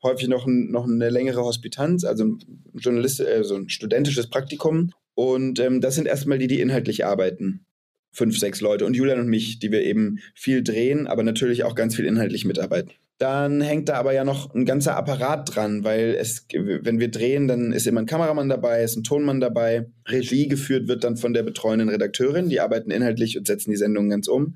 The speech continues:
Dann ist da eben noch die Seite des Senders, der immer wieder inhaltlich abstimmt. Dann gibt's hier im Haus bei Megahertz eine Grafikabteilung, die unter anderem die Checker-Grafiken macht. Es gibt viele Schnittplätze, das heißt, da arbeiten Cutter mit.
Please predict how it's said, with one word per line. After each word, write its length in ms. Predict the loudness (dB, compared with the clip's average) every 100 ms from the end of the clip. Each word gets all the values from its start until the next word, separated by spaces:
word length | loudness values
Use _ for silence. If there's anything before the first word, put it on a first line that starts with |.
| -4
Dann 120 | -2 0
ist 140 | 0
da 80 | 0
eben 300 | 2 2 2
noch 160 | 0 0
die 140 | -2
Seite 340 | 2 2 0
des 160 | -2 0
Senders, 400 | 0 2 0 0
der 140 | 0
immer 200 | 0 0
wieder 220 | 2 2 2
inhaltlich 460 | 0 0 0 -2
abstimmt. 580 | -2 -2 -2 0 0 -2 -2
Dann 160 | 0
gibt's 160 | 0 -2
hier 160 | 0 0
im 120 | 0
Haus 200 | -2 0
bei 100 | 0
Megahertz 640 | 2 0 0 -2 -2 -6 -10
eine 180 | -4 -2
Grafikabteilung, 840 | 0 0 0 -2 -2 0 0 0 0
die 80 | 0
unter 240 | 0 0
anderem 280 | 0 2 0
die 80 | 0
Checker-Grafiken 800 | -2 -2 -2 -2 -2 -2 0
macht. 260 | 0 -2 -2
Es 120 | -2
gibt 320 | -2 -4 -4 -4
viele 220 | -2 0
Schnittplätze, 580 | -2 -4 -2 -2 0 0
das 140 | 0
heißt, 160 | 0 0
da 60 | -2 -4 -6
arbeiten 400 | -2 -2 -2 -4
Cutter 300 | -4 -2 0
mit. 320 | 0 -2